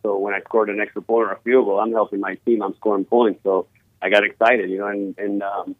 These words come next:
and I just enjoyed it. I loved scoring, and I loved, uh, making field goals. So I, that was just the way to, uh, and it was a natural reaction. It wasn't that I would choreograph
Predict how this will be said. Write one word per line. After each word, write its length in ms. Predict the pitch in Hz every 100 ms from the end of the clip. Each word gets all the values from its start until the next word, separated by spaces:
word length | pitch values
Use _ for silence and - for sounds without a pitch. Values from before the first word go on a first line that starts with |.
| _ _ _ -
and 120 | 98
I 80 | 101
just 180 | 113 - _ 104
enjoyed 480 | 101 104 117 127 104
it. 120 | 90 -
I 120 | 92
loved 280 | 101 113 101 _
scoring, 460 | - 110 117 127 123
and 100 | 98
I 60 | 95
loved, 320 | 107 98 92
uh, 380 | 104 98 95 87 90
making 300 | 104 110 104
field 220 | 113 120 101
goals. 120 | 95
So 100 | -
I, 140 | 98 104 _ _ _ -
that 140 | 101
was 100 | 110 104
just 140 | 107
the 80 | 104
way 140 | 104 107
to, 680 | 101 - _ _ _ - 101
uh, 300 | 95 87 85
and 120 | 98 113
it 60 |
was 120 | 113 104
a 160 | 104
natural 380 | 104 123 131 107
reaction. 400 | 98 113 131 92
It 40 | 98
wasn't 200 | 101 101
that 100 | 95
I 140 | 92
would 180 | 92 -
choreograph 640 | - 104 101 98 101 101